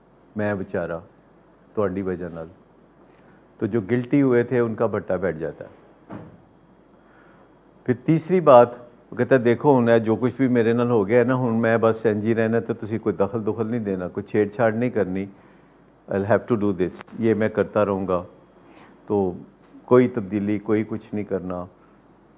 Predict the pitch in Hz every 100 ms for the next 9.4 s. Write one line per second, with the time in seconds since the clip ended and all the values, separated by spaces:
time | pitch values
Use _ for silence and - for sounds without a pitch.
0 | _ - 123 131 131 110 104 110 110 107
1 | 104 101 95 98 - 120 117 110 110 -
2 | 113 107 110 98 104 101 - 110 113 101
3 | 98 98 95 98 95 95 95 117 110 120
4 | 110 110 95 101 101 95 - 98 117 110
5 | 120 110 104 113 107 98 104 104 - 113
6 | 110 110 101 101 92 101 113 107 117 113
7 | 104 98 98 92 98 104 110 98 101 101
8 | 98 104 104 92 95 92 92 - 95 92
9 | 82 80 78 73